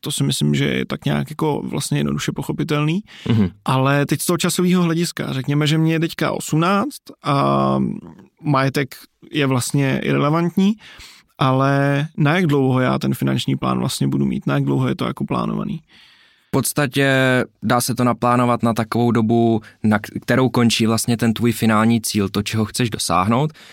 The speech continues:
Speaker 2: protože dál už třeba aktuálně nevidíme.
Speaker 1: Hmm, to znamená,
Speaker 2: Jo.
Speaker 1: je třeba, třeba to může, mu-, a může to být i ta renta?
Speaker 2: Může to být i ta renta, nebo pro někoho to skutečně může být to vlastní bydlení.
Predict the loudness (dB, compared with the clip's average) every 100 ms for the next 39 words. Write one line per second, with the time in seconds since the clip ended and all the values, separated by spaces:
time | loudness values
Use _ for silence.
0 | -10 -2 0 2 2 4 2 2 -2 -4
1 | 0 0 -2 -2 0 2 4 2 0 -2
2 | -2 -2 -4 -4 0 2 4 2 0 0
3 | 0 0 -2 -4 -6 -4 -2 0 0 0
4 | 0 0 -2 2 2 4 2 0 -2 -2
5 | -2 -2 -2 -2 -6 -6 0 2 2 2
6 | 2 2 0 0 2 2 2 2 4 2
7 | 2 2 2 0 0 -2 -2 -2 2 2
8 | 4 2 -2 -2 -2 0 0 0 0 0
9 | 0 -2